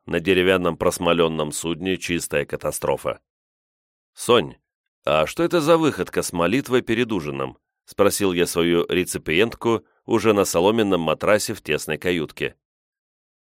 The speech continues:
«Джон и Бетти верующие», — ответила подрастающая аристократка, «и детей хотят воспитать в лоне церкви».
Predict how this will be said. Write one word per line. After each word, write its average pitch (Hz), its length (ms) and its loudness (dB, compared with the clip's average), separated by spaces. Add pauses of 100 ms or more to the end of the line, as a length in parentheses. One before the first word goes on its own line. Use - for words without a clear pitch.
(300)
«Джон 180 320 2
и 175 60 4
Бетти 147 360 0
верующие», — 92 760 0 (200)
ответила 92 520 0
подрастающая 82 720 0
аристократка, 78 800 -4 (560)
«и 156 100 -4
детей 165 380 0
хотят 117 340 0
воспитать 107 540 0
в 87 100 -4
лоне 107 320 0
церкви». 82 500 0